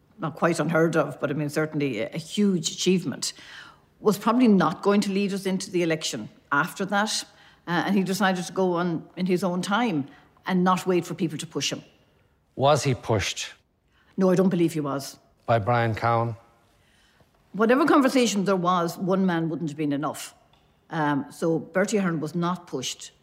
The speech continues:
Speaker 1: by the Fianna Fáil party.
Speaker 2: Or by, for instance, the public reaction to the performance or the ordeal endured in the witness box at the tribunal by, uh, one of his secretaries, Gráinne Carruth.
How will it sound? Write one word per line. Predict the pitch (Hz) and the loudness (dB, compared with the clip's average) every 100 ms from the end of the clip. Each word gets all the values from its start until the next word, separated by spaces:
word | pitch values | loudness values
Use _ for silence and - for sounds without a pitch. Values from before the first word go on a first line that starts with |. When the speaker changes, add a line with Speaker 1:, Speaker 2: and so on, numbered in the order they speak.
| - | -10
Speaker 1:
by | 151 | -10
the | 147 | -8
Fianna | 151 139 | -8 -8
Fáil | 120 110 | -10 -12
party. | - 156 80 - _ _ - | -12 -14 -14 -20 _ _ 0
Speaker 2:
Or | 131 123 120 | 4 6 4
by, | 123 117 113 113 | 4 4 4 0
for | 110 120 | -4 -2
instance, | 117 110 - 113 104 | 0 -2 -2 -2 -2
the | - | -4
public | - 127 120 120 | -2 0 0 -2
reaction | 117 120 113 104 - 113 104 - - - - | 0 2 2 0 -2 0 -2 -6 -20 -18 -6
to | - 127 117 113 | 2 4 4 2
the | 107 113 107 | 0 -2 -2
performance | - 104 - 117 110 107 104 - - - - 113 | -4 -4 2 4 4 2 -2 -4 -8 -16 -6 -2
or | 117 | 2
the | 123 | 2
ordeal | 113 98 143 170 110 90 - | 2 2 2 2 2 -4 -8
endured | 113 95 127 117 113 | -6 0 2 2 0
in | 113 | 0
the | 110 | 0
witness | 127 123 110 - | 0 -2 -6 -2
box | 113 110 - | 0 0 0
at | 107 | -6
the | 92 | -4
tribunal | - 107 101 113 104 | 0 0 0 -2 -2
by, | 92 107 90 - - - - | 0 0 -2 -10 -20 -14 -2
uh, | 113 110 | 0 2
one | 117 117 | 0 -2
of | |
his | 113 104 | -4 -2
secretaries, | 127 107 107 113 101 | -4 -4 -4 -4 -4
Gráinne | - 117 113 101 | -2 -2 0 -2
Carruth. | - 113 95 - | -2 -2 -4 -8